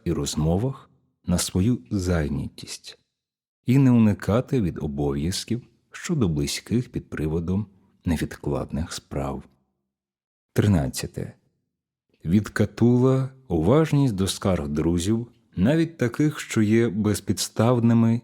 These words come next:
і безглуздими, прагнення злагодити всі конфлікти, щиросерда повага до своїх вчителів, бажання віддати їм належну похвалу,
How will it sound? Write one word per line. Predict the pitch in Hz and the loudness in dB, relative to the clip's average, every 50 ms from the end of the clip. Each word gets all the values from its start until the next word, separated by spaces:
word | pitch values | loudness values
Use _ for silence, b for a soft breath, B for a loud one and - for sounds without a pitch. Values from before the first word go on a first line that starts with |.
| _ - | _ -2
і | - 143 | 0 2
безглуздими, | 135 120 120 107 107 98 85 82 87 95 95 90 87 82 80 82 85 82 78 71 78 - _ _ _ _ _ _ _ _ _ _ _ | 4 4 4 4 4 2 0 0 0 0 0 0 -2 -4 -2 -2 -2 -2 -2 -4 -6 -10 _ _ _ _ _ _ _ _ _ _ _
прагнення | - 92 95 117 139 123 131 123 120 117 120 120 120 117 - | -2 0 2 2 2 2 2 2 4 4 4 4 2 0 -2
злагодити | 107 110 104 107 131 147 147 139 127 120 120 120 117 - 113 | -2 -2 0 2 2 2 2 2 2 0 0 0 2 2 0
всі | 101 - - - 107 | 0 0 -2 -2 -2
конфлікти, | - - 90 80 76 - - 80 92 110 110 - - - 123 117 117 b b b b b b b b b | 0 0 -2 -4 -4 -4 -4 -2 -2 -2 -2 -4 -4 -2 -2 -2 -2 b b b b b b b b b
щиросерда | - - - 92 82 90 92 90 - - 151 147 123 110 95 | -14 -6 -2 0 2 2 0 0 2 0 0 0 0 -2 -2
повага | - - 82 76 76 95 120 123 110 - 87 | -2 -2 -2 -2 0 0 0 0 0 -2 -4
до | 78 73 73 | -4 -4 -6
своїх | - - - 80 76 73 - | -6 -6 -6 -6 -6 -6 -8
вчителів, | - - - 67 - - 69 71 73 80 92 98 104 - b b b b b b b b b b b _ | -10 -10 -10 -10 -10 -10 -8 -6 -4 -2 -2 -4 -4 -8 b b b b b b b b b b b _
бажання | 85 82 87 107 104 101 110 117 120 117 113 113 107 | -2 0 2 2 4 4 4 4 4 6 4 4 4
віддати | 104 110 101 101 110 110 107 - - 101 | 2 0 0 2 0 0 0 0 0 0
їм | 101 101 101 98 98 | 2 2 2 2 2
належну | 98 98 98 104 101 90 - 92 90 92 | 2 2 0 0 0 0 0 0 0 0
похвалу, | - 80 - - 82 85 82 82 78 85 92 110 123 127 b | 0 -4 -4 -2 0 2 2 2 2 2 2 2 0 -2 b